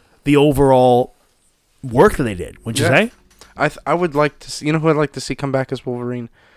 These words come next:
Speaker 2: Uh, well, not, I'm sorry, not come back as Wolverine,
Speaker 1: But
Speaker 2: but be
Speaker 1: play
Speaker 2: the, be the new Wolverine.
Speaker 1: for the M C U?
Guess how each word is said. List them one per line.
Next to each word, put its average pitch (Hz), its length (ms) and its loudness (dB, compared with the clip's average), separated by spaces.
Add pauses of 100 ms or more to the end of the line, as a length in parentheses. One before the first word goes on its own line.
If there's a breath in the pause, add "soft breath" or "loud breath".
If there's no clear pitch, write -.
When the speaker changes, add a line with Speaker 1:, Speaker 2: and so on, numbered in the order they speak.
(380)
Speaker 2:
Uh, 120 260 -4
well, 135 140 0
not, 127 180 -2
I'm 123 120 -4
sorry, 110 200 -10
not 117 180 -12
come 123 140 -8
back 165 180 -12
as - 140 -20
Wolverine, - 380 -20
Speaker 1:
But 131 140 -2
Speaker 2:
but - 0 -
be - 40 -2
Speaker 1:
play - 140 4
Speaker 2:
the, 127 180 0
be 139 220 0
the 131 100 2
new 143 240 6
Wolverine. 120 540 2
Speaker 1:
for 127 80 0
the 120 80 0
M 117 100 -2
C 110 200 -4
U? 127 120 -4